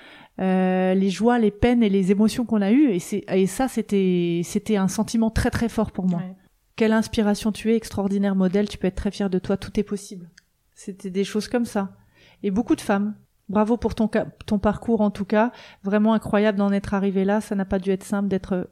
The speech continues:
Speaker 1: vue comme la doyenne, d'autant plus. Donc, félicitations.
Speaker 2: Donc, c'est des centaines de messages que tu as reçus,
Speaker 1: Ah
Speaker 2: euh,
Speaker 1: ouais, ouais, ouais, j'en ai reçu des centaines.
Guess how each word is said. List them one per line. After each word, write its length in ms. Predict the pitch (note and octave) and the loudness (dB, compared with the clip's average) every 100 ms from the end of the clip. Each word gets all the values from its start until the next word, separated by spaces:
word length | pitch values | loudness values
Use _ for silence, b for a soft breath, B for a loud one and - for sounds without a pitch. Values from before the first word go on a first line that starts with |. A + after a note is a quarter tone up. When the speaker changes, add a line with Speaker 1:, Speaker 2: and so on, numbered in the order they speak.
| _ _ - | _ _ -6
Speaker 1:
vue 180 | F#3+ G#3 | -2 0
comme 160 | G3+ | 0
la 120 | G3 | 0
doyenne, 320 | F3+ F#3 G3+ G3 | 0 2 2 0
d'autant 260 | F#3+ F#3 | 0 -2
plus. 300 | F#3 G#3+ G#3+ | -2 -4 -2
Donc, 160 | F#3 F#3 | -4 -4
félicitations. 640 | F#3+ F#3+ - F3+ - G3+ - B B B _ - B A3 G#3+ G#3 G3+ F#3 D#3 B | -4 -4 -4 -4 -2 -6 -8 B B B _ -20 B -6 -4 -4 -6 -8 -12 B
Speaker 2:
Donc, 140 | G3 | -6
c'est 140 | - G3+ | -4 -4
des 120 | G3+ | -4
centaines 460 | - B3 B3 A3+ G#3 | -4 -4 -2 -2 0
de 60 | |
messages 420 | G3+ G3 - G3+ - | -2 -2 -4 -8 -10
que 80 | |
tu 160 | G3+ - | -12 -10
as 60 | F#3+ | -10
reçus, 340 | F#3 - G3 F#3+ | -10 -12 -10 -6
Speaker 1:
Ah 40 | |
Speaker 2:
euh, 140 | G#3+ A3 | -4 -2
Speaker 1:
ouais, 80 | |
ouais, 60 | G#3+ | -4
ouais, 280 | F#3+ E3+ D#3+ | -6 -8 -12
j'en 220 | D#3 D#3 | -14 -18
ai 40 | - | -18
reçu 240 | D3 - | -20 -20
des 100 | - | -20
centaines. 360 | - - - | -20 -20 -20